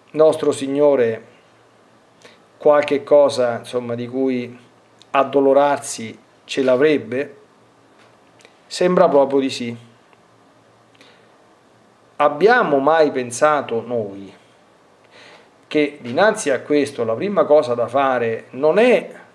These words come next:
subito cercare la soluzione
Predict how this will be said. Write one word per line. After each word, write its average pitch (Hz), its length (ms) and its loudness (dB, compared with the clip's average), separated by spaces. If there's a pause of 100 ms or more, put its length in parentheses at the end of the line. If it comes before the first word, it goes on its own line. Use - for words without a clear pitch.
(1120)
subito 127 1000 -4 (640)
cercare 180 800 2
la 151 120 4
soluzione 120 1000 -4